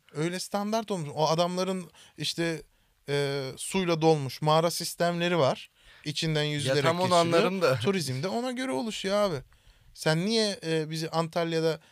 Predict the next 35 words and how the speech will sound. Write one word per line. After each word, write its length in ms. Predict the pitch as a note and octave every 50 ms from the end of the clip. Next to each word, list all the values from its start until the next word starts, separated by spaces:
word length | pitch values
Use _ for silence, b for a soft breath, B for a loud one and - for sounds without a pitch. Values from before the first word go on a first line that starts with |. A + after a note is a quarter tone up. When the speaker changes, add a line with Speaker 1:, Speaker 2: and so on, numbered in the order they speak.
| b b b _ -
Speaker 1:
e, 100 | - C3+
turistleri 600 | B2+ - - D3+ D#3 D3 - - D3+ C#3+ D3 D3
neden 260 | D3+ D#3 D#3+ F#3+ F#3+
şeyleri 400 | F3 - - D#3 C3+ C3 B2 B2
götürüyorlar, 540 | A#2 B2 A#2+ - - A#2 A#2 A2+ A2+ A2+ A2 -
antik 360 | B2+ B2 A#2 - - - -
kentlere 480 | - B2+ A#2+ A#2 - - A#2+ A2+ A#2 A2
bilmem 320 | A2+ A2 A2+ A2 A2 A2+
nelere? 320 | A2 A2 B2 D3+ F#3+ A3+ A#3+
Speaker 2:
Ya 100 | A#2+ A#2+
abi, 340 | B2 C3+ C#3 C3+ B2+ B2 A2+ A#2
Speaker 1:
Çünkü 220 | - - F3+ C3
Speaker 2:
iyi, 80 | - -
Speaker 1:
o 100 | - B3 B3
var 0 | B3
Speaker 2:
tamam 160 | A3+ D3 C#3+
da 60 | D3+ G#3
Speaker 1:
kanka. 200 | - C3 C3 E3+
Speaker 2:
adam 220 | D3 C#3+ C#3 C3+
adamı 320 | C3+ B2+ C3 C3+ C#3 C3+
sırtında 440 | B2+ - - B2+ - - C#3 C#3 C3+
taşımıyor. 500 | C#3 C3+ B2+ - - C3+ C#3 B2+ G2+ F2+ F2+ - b b b b b
Speaker 1:
Adam 220 | C#3 C#3+ D3 F3 G3+
Speaker 2:
Bir 40 | G3
Speaker 1:
seni 320 | - G#3+ G#3+ A3+ G3+ D#3
deniz 240 | D3 D#3+ F#3+ F#3+ F3+
olmadığı 400 | F#3+ G3+ G#3+ A3+ A#3 A3 A3+ G3
bir 60 | F#3+
yerde 260 | G3 F#3+ G3 F#3 F#3
yüzmeye 320 | F3 E3+ D#3+ E3 G3+ A3 A3
götürür 300 | G3 G#3+ - - A#3+ A#3+
mü 120 | B3+ G#3+
kanka? 400 | - - D3 C3+ C3+ - F3 G#3 -
Speaker 2:
<laughs> 560 | _ _ _ _ _ - - _ _ - -
Ya 180 | - A2+ A2+ A2